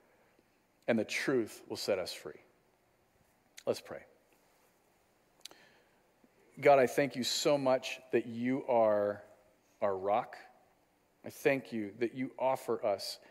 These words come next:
firm footing to stand on. Help us, Lord, to learn, to listen, and respond to what you're saying.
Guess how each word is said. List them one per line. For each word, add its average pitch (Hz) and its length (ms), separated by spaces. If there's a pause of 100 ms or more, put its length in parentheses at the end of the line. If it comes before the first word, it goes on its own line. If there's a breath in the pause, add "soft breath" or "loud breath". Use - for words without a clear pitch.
(160 loud breath)
firm 135 360
footing 117 380
to 101 100
stand 98 400
on. 87 220 (1500 soft breath)
Help 156 420
us, 101 240
Lord, 90 360 (1200)
to - 100
learn, 135 680 (760 soft breath)
to 131 100
listen, 139 680 (680 soft breath)
and 113 160
respond 87 560 (400)
to - 100
what 104 140
you're 98 80
saying. - 320